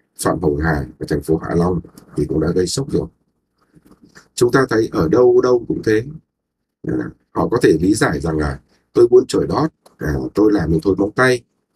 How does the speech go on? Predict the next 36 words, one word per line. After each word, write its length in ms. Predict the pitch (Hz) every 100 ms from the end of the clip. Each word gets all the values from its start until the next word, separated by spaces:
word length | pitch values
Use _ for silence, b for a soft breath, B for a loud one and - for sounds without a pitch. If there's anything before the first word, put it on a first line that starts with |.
| B B B B -
Thế 80 | 120
rồi 520 | 127 101 82 73 73 - _ _ _ _
không 200 | 135 131
hiểu 200 | 120 80
sao 440 | - 113 110 107 _ _ _ _
tiền 220 | 95 85 78
tài 400 | 80 78 73 71
thì 120 | 76
vẫn 180 | 80 -
tập 180 | 107 -
trung 240 | - 113
vào 400 | 92 92 73 67 -
một 140 | 73 82
bộ 200 | - -
phận 260 | - - - - _
không 300 | - 139 127
nhỏ 200 | 117 92 -
các 100 | -
quan 160 | - 104
chức. 160 | - 135 B B B B B B B - _
Thế 120 | 131 127
rồi 280 | 127 95 87
con 200 | 117 117
cái 240 | 104 98
của 120 | 98 82
họ 200 | 82 - _ _ _ _ _ _
không 180 | - 131
hiểu 220 | 131 104
sao 440 | - 123 117 113 - _ _
thì 240 | - 101
vẫn 260 | - 78 - - -
có 120 | 98
thể 120 | 98
nói 180 | 78 76
rằng 180 | 98 80
là, 220 | 71 62